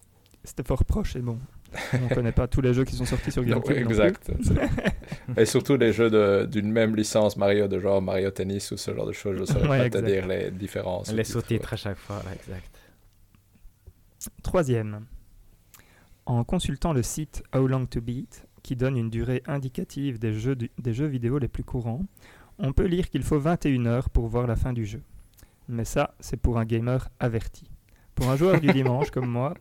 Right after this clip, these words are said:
Speaker 1: il faut plutôt compter au moins quatre-vingts heures. Ouais, c'est le, c'est le temps qu'il m'a fallu pour contempler ces trois fins. Oui, sa très grande difficulté n'y est pas étrangère.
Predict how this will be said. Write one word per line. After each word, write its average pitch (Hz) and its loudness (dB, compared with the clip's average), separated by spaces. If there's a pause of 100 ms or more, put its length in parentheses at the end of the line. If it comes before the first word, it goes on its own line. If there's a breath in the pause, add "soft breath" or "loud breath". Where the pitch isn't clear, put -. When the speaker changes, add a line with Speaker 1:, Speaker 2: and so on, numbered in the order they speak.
(140)
Speaker 1:
il 127 -6
faut 143 0
plutôt - 0
compter - -4
au 156 0
moins 165 0
quatre-vingts 127 -2
heures. - -14 (520 soft breath)
Ouais, - -2 (920 loud breath)
c'est - -2
le, 123 4 (280)
c'est - -2
le 127 0
temps 160 -2
qu'il 139 -2
m'a 131 0
fallu 151 2
pour - 0
contempler 147 -2
ces - -4
trois - 0
fins. - -4 (800 soft breath)
Oui, 120 -6 (220)
sa - -10
très - 0
grande 143 2
difficulté 131 0
n'y 123 0
est 113 0
pas 139 4
étrangère. 117 -4